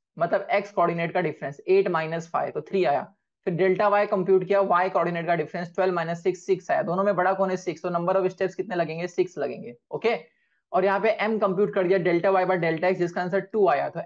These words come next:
m की value is greater than one, तो greater than one मतलब लास्ट वाला केस हो गया, थर्ड केस। अब आपको थर्ड केस से शुरू करके तब तक रिपीट करना है जब तक आप लास्ट पॉइंट पे पहुंच ना जाए। तो याद रखो आपको पहुंचना कहाँ था? एट कॉमा ट्वेल्व तक पहुंचना था। तो देखो मैं फ़ाइव कॉमा सिक्स से मैंने शुरू किया, यहाँ पे मैं वापस से ऊपर लेके जाता हूँ आपको,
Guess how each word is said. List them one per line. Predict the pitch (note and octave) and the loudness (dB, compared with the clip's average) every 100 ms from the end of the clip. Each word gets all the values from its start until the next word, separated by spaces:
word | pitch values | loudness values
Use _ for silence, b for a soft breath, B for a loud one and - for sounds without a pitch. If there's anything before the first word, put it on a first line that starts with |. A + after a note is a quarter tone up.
| F#3 | -2
m | G3+ | -2
की | G3 | 2
value | G3+ F#3+ G#3+ | 4 4 2
is | D#3 | 2
greater | E3 E3 G3+ | -2 0 2
than | G#3+ G#3+ | 2 4
one, | G3 A3+ _ - | 2 0 _ -10
तो | F3 | 0
greater | F3+ F#3 G3 | 2 4 4
than | G#3+ | 2
one | G3+ | 2
मतलब | G3+ G3 G#3+ | 2 2 4
लास्ट | F#3 F#3+ G3+ G3 | 4 4 2 2
वाला | - | 0
केस | - F3 F3 | 0 -2 0
हो | |
गया, | F3 F3+ | -2 -2
थर्ड | - E3 C#3 | -2 -2 0
केस। | C3 - - | -4 -4 2
अब | |
आपको | G#3 G#3 A#3 | 2 4 0
थर्ड | - G#3+ G#3 | 0 0 2
केस | G#3+ G#3 | 2 0
से | G#3+ | 0
शुरू | A3 G3 | -2 0
करके | G#3 G3 | 0 0
तब | G#3 F#3+ | 0 -2
तक | A3 G3+ | 0 2
रिपीट | F#3 G3+ E3+ | 2 0 -2
करना | F3 F3 | -2 -2
है | G3+ - _ _ - | -6 -10 _ _ -4
जब | F3+ F3+ | -2 0
तक | A#3+ A#3+ - - | 2 0 -2 -2
आप | E3+ E3+ F#3 D#3+ | 2 2 0 0
लास्ट | F3 F3+ E3+ | 0 0 0
पॉइंट | F3+ F3+ | -4 -4
पे | |
पहुंच | F3+ E3 D3+ D3+ | -2 0 -2 -2
ना | |
जाए। | C#3 C3+ | 0 -2
तो | - _ _ E3+ | -2 _ _ 0
याद | F#3 | 2
रखो | G3+ G#3+ | 2 2
आपको | A3+ G#3 | 0 0
पहुंचना | G3+ F3+ E3+ G3+ | 2 2 2 0
कहाँ | G3 F#3 | 0 0
था? | G#3 | 0
एट | - F#3+ F#3+ E3+ - | 0 0 -2 -10 -6
कॉमा | F3+ F3+ | -2 0
ट्वेल्व | F3+ D#3 | 0 -2
तक | D#3 D3+ | -2 -2
पहुंचना | C#3 - C#3 | -2 -4 -6
था। | B2+ - - | -6 -6 -6
तो | |
देखो | E3 G#3+ | -2 0
मैं | A3 | 0
फ़ाइव | G#3+ F3+ F#3+ | 0 2 2
कॉमा | G3 G3+ | 2 0
सिक्स | G3+ G3+ F#3+ | 0 0 -2
से | G#3 | 0
मैंने | G3+ G3 | -2 -2
शुरू | G3 F3 | 0 2
किया, | F3+ F3 | 2 0
यहाँ | C#3+ | -2
पे | D3+ D3+ | -2 0
मैं | E3 | 0
वापस | D#3 D3+ F3 F3+ | 2 0 0 -6
से | |
ऊपर | D#3 D#3 D3+ | -6 -6 -8
लेके | D3 D3 | -4 -2
जाता | C#3 C#3+ | -2 -2
हूँ | B2+ | -6
आपको, | - | -6